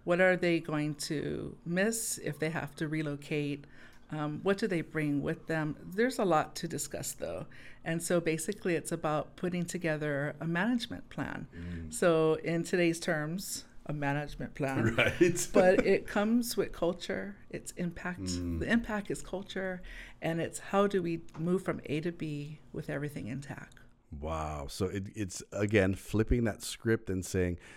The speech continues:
Speaker 2: "Look at our indigenous, what, what would our people do?"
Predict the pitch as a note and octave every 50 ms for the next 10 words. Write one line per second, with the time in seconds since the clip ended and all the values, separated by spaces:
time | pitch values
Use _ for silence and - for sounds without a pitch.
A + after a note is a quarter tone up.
0 | - - - - F#2 G2 A#2 A#2+ - B2+ A#2+ A2+ - - - - - - - G2
1 | F#2+ F#2+ F#2 F#2+ A2+ A#2+ B2 C3+ B2+ A2+ - G2+ F#2 G2+ A#2 C3 B2+ B2 B2 C#3+
2 | D3+ D3 C#3 - B2 A#2+ - - A#2 - - F#2+ E2 D#2+ C#2 C2